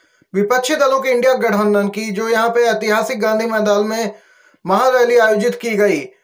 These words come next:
अब रैली में कांग्रेस नेता राहुल गांधी के अलावा यहाँ पे लालू यादव ने तो प्रधानमंत्री मोदी पर इतने तीखे हमले बोले कि बीजेपी वाले भी परेशान हो गए।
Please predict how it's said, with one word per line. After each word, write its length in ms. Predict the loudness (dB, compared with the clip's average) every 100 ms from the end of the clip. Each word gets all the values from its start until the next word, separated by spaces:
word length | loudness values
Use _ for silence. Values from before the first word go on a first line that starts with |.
| _ _ _ -2
अब 160 | 0 2
रैली 340 | 2 2 4
में 140 | 2
कांग्रेस 400 | 2 0 2 2 2
नेता 300 | 0 2 2
राहुल 320 | 2 2 2
गांधी 300 | 0 0 0
के 120 | 0
अलावा 360 | 2 2 2 2
यहाँ 200 | 2 2
पे 160 | 2
लालू 260 | 2 2 2
यादव 360 | 2 2 2
ने 140 | 0 -2
तो 160 | 0
प्रधानमंत्री 680 | 0 0 0 0 0 0 0
मोदी 320 | 0 -2 -2
पर 180 | -2 0
इतने 340 | 2 2 -2
तीखे 340 | -2 -2 0 0
हमले 260 | 2 0
बोले 300 | 2 2 2 2 -2 _ _
कि 120 | -8
बीजेपी 500 | -4 -4 0 0 2
वाले 400 | 2 4 2 0
भी 120 | 0 0
परेशान 540 | 0 0 0 -2 0
हो 140 | 0
गए। 340 | 0 0 -2